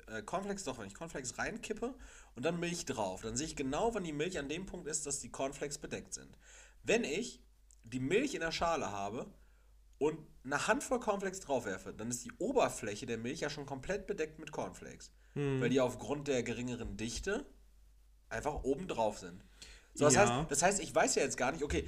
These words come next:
Speaker 1: jetzt habe ich praktisch eine Schicht Cornflakes auf der Milch drauf, mache ich jetzt noch mehr drauf und verrühr-, dann verrühre ich's ja auch. Also da habe ich ja gar kein Maß
Speaker 2: Ich, ich
Speaker 1: mehr dazu.
Speaker 2: glaube
Speaker 1: Wie viel, wie viel Milch war noch mal jetzt unter den Cornflakes drunter? Ich habe keine Ahnung.
Speaker 2: Ich glaub, die Leute machen das, weil sie es sehr milchig mögen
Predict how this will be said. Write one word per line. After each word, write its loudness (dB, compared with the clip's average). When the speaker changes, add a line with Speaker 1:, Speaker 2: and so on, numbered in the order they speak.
Speaker 1:
jetzt -2
habe 8
ich -2
praktisch -2
eine 6
Schicht -4
Cornflakes 0
auf 6
der 4
Milch 0
drauf, 2
mache 6
ich 0
jetzt 4
noch 2
mehr 4
drauf 0
und -4
verrühr-, 2
dann 4
verrühre 0
ich's 2
ja -2
auch. 4
Also -2
da -6
habe -4
ich -4
ja 2
gar 2
kein 0
Maß 6
Speaker 2:
Ich, 2
ich 6
Speaker 1:
mehr 4
dazu. -
Speaker 2:
glaube 8
Speaker 1:
Wie 8
viel, 6
wie 2
viel 4
Milch 0
war -2
noch -6
mal -2
jetzt -4
unter -2
den -4
Cornflakes -4
drunter? -2
Ich -6
habe -6
keine 6
Ahnung. -2
Speaker 2:
Ich 2
glaub, 6
die 0
Leute 2
machen 2
das, 0
weil 2
sie 2
es 0
sehr 4
milchig 2
mögen 2